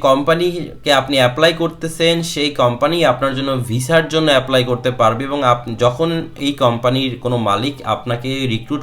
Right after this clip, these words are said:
করার জন্য, আহ, ফরেন মিনিস্ট্রিতে অ্যাপ্লাই করবে তখন তারা কিন্তু সেই কোম্পানির সব ডকুমেন্টসগুলো দেখে কোম্পানির অবস্থা বিবেচনা করে আপনার ভিসাটা কনফার্ম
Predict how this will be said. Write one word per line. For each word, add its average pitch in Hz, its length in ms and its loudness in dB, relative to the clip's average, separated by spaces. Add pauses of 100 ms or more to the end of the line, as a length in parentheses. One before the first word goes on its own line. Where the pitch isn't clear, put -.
করার 131 260 2
জন্য, 131 180 -4 (100)
আহ, - 680 0
ফরেন 143 280 6
মিনিস্ট্রিতে 151 580 -2 (120)
অ্যাপ্লাই 143 320 0 (100)
করবে 147 200 0 (140)
তখন 143 200 0 (120)
তারা 131 140 2 (100)
কিন্তু 143 260 -8
সেই 139 200 -4
কোম্পানির 127 480 0 (140)
সব 120 140 4 (440)
ডকুমেন্টসগুলো 131 680 0 (120)
দেখে 127 200 -2 (160)
কোম্পানির 113 340 0 (100)
অবস্থা 127 340 -2
বিবেচনা 131 440 -2
করে 131 140 -2 (100)
আপনার 127 220 -4
ভিসাটা 113 280 -4 (100)
কনফার্ম 127 300 0